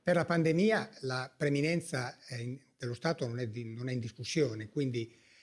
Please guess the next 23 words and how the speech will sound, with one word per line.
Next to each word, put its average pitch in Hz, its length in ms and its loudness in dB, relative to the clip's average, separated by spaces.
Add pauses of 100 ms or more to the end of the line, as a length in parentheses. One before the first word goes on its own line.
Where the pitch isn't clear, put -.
(260)
tutte 170 260 2
queste 156 240 0
cose 165 200 2
che 147 80 2
ci 113 60 -4
sono 135 180 -4
state 151 400 0
nei 123 480 -4
mesi 127 260 -2
scorsi 143 520 2
con 127 140 -4
le 127 80 -2
regioni 131 440 2
che 135 120 -8
prendevano 127 460 0
provvedimenti 127 640 -2
diversi 131 460 -2
da 117 120 -6
quelli 123 260 -4
disposti 123 580 -6
a 123 40 -2
livello 123 240 -4
nazionale 127 760 -2